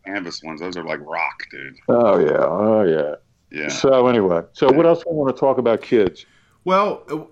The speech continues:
Speaker 3: that was the pubescent part. How about post-puberty? I mean, d-, do we switch up anything there?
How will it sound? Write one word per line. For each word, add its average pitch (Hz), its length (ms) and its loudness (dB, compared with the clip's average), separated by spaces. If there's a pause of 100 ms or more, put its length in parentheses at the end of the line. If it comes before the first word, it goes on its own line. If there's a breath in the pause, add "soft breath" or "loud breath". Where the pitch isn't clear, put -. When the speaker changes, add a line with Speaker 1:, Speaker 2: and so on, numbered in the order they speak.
Speaker 3:
that 175 260 0
was 196 220 -4
the 139 460 -2
pubescent 147 580 -6
part. 120 260 -6
How 127 80 -4
about 156 460 -6
post-puberty? 104 840 -10
I 87 100 -12
mean, 98 400 -10
d-, 127 200 -18
do 107 160 -14
we 101 80 -12
switch - 380 -12
up 120 160 -10
anything 110 380 -10
there? 117 320 -12